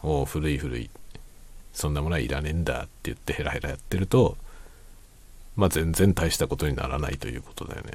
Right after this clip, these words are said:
それだけは間違いないと思いますね。だから、そう、根性論は古いけど、根性それ自体が古いわけではない。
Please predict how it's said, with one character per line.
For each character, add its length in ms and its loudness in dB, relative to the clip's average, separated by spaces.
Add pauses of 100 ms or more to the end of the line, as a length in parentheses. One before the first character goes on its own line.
そ 180 -4
れ 80 0
だ 120 2
け 100 0
は 60 0
間 260 -2
違 40 0
い 20 -2
な 60 -2
い 60 -4
と 80 -4
思 100 -6
い 40 -10
ま 100 -10
す 100 -10
ね。 160 -4 (2000)
だ 80 -8
か 80 -6
ら、 300 -6
そ 340 -4 (100)
う、 140 6
根 140 12
性 180 12
論 200 6
は 100 8
古 200 2
い 80 2
け 120 -2
ど、 180 -2 (420)
根 200 4
性 160 2
そ 100 2
れ 80 2
自 160 0
体 180 6
が 80 8
古 200 4
い 80 4
わ 80 4
け 80 0
で 60 4
は 100 2
な 140 -4
い。 120 -8